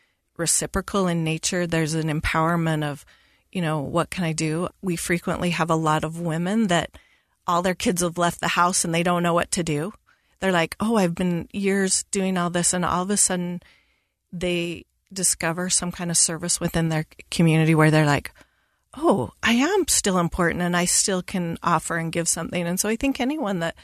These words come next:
maybe is lacking, feeling like they're making a difference, I think looking on Just Serve or finding a place where you can offer some services, whether it's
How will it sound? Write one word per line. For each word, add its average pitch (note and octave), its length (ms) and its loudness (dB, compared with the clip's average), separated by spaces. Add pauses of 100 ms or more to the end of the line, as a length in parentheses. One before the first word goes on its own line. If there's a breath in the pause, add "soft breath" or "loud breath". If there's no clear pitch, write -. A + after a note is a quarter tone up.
(420 soft breath)
maybe G3 340 -2
is E3+ 220 0
lacking, F3 840 -2 (500 soft breath)
feeling G#3 380 0
like E3+ 180 0
they're F3 160 2
making F#3 340 0
a F3 60 0
difference, A3 640 -2 (480)
I G#3 60 -4
think F#3+ 260 -2
looking G3+ 340 2
on F3 200 2
Just F3 240 -2
Serve E3+ 640 -2 (100)
or F3+ 160 0
finding F3+ 720 0
a E3 60 -4
place - 480 0
where D3+ 120 -2
you F3+ 480 0
can E3 440 -2 (340 loud breath)
offer E3+ 320 0
some F3+ 200 -2
services, F3 640 0
whether E3 300 -2
it's - 260 -4